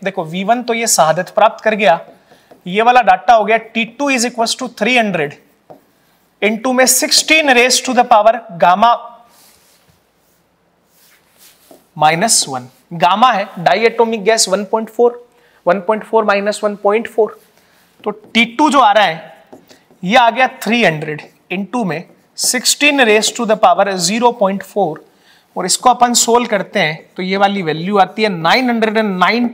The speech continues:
पॉइंट फ़ोर केल्विन। अब जी आप पूछो कहाँ से आया आंसर, तो कैलकुलेटर से। ये थोड़ा सा ना मतलब उन्हें ये इन्फॉर्मेशन जो है डियर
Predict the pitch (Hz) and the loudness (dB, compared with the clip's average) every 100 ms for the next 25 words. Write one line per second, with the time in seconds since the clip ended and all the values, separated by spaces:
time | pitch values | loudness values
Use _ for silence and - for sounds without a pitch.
0 | - 185 208 - - 196 202 - - - | -4 -4 -4 -10 -6 -2 -2 -6 -14 -8
1 | 160 165 185 160 - _ _ _ _ - | -6 -4 -6 -6 -12 _ _ _ _ -8
2 | 165 160 156 - 156 160 170 202 196 202 | -8 -8 -10 -4 0 0 0 -12 -10 -10
3 | 196 - 143 180 180 196 170 175 151 156 | -8 -6 -2 -2 -2 -2 0 -2 -6 -10
4 | - - - 139 - 180 151 - 160 - | -14 -16 -14 -16 -6 -4 -2 -6 -14 -14
5 | - - 165 175 262 269 190 208 202 185 | -16 -16 -10 -2 -2 0 -2 0 0 -2
6 | 165 170 165 170 156 _ _ - - 170 | -2 -8 -8 -8 -8 _ _ -20 -10 -4
7 | 196 214 214 214 254 254 240 220 214 220 | -2 0 0 -2 -6 0 0 0 -4 -6
8 | 208 185 165 165 160 220 | -8 -6 -4 -4 -2 -4